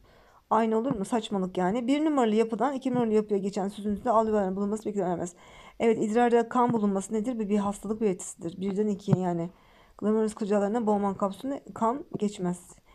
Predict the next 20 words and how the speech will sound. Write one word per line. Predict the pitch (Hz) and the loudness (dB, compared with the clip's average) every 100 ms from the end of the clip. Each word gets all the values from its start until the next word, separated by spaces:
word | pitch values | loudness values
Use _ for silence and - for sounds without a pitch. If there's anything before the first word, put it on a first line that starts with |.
| _ | _
Geçerse | - 208 214 208 254 | -8 -2 0 0 -2
hastalıktır. | 214 196 180 180 180 - _ _ _ - - - - - | -2 -2 -6 -8 -12 -12 _ _ _ -20 -20 -20 -6 0
Ee, | 196 190 190 185 | 2 4 4 4
beş | 302 302 | 2 2
numaralı | 370 320 247 | 2 4 4
yapıdan | 220 233 240 254 285 | 2 2 2 0 0
bikarbonat | 262 - 262 240 277 285 | 0 4 2 4 -2 -2
iyonlarının | - 226 208 202 226 294 | 0 2 2 2 0 2
H | 269 220 | 2 2
C | 233 | 2
O | 240 | 2
üç | 269 - 208 | 0 -4 -4
ve | 240 - - | -4 -6 -10
tuzun, | 226 208 247 320 - - - - - - | -6 -2 -2 -2 -6 -20 -20 -20 -20 -4
e, | 208 208 | 2 2
geri | 202 254 262 | 4 2 2
emini | 240 208 | 2 2
ger-, | 185 180 175 | 4 2 0
ge-, | 156 170 165 - | -6 -2 -2 0
gerçekleşir. | 190 185 180 175 175 269 320 | 0 0 -4 -4 -2 -4 -6